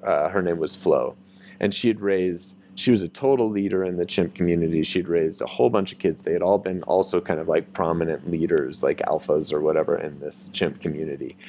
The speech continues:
And as she got much, much older, she, she, her last child, uh,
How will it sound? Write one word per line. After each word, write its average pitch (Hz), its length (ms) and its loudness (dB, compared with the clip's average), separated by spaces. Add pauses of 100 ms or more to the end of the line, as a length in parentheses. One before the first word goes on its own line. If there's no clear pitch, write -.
(260)
And 110 160 2
as 107 80 2
she - 140 -6
got 104 340 2
much, 127 260 0
much 113 260 0
older, 80 520 0 (340)
she, 98 580 0 (220)
she, - 500 0
her 107 140 -2
last 98 400 0
child, 98 600 0
uh, 78 280 2